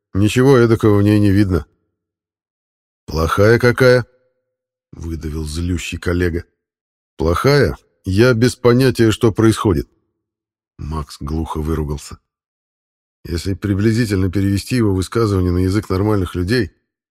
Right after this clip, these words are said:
то он в трёх десятках слов поинтересовался, что же здесь происходит,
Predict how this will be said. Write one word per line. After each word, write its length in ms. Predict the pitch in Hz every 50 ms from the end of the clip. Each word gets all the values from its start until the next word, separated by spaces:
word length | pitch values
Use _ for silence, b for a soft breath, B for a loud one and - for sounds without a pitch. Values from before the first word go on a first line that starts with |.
| _ _ _
то 120 | - 104
он 120 | 110 117 110
в 100 | - -
трёх 320 | _ - 110 123 120 107
десятках 480 | 95 110 - - 113 107 - - 104 -
слов 320 | - - 110 123 117 -
поинтересовался, 920 | - - 107 104 95 - 113 107 - - 117 113 113 92 76 71 - - - _ _ _ _ _ _
что 320 | _ - - _ 113 123 123
же 100 | 123 120
здесь 220 | 113 120 123 -
происходит, 640 | - _ 113 127 135 127 - - 139 123 85 - -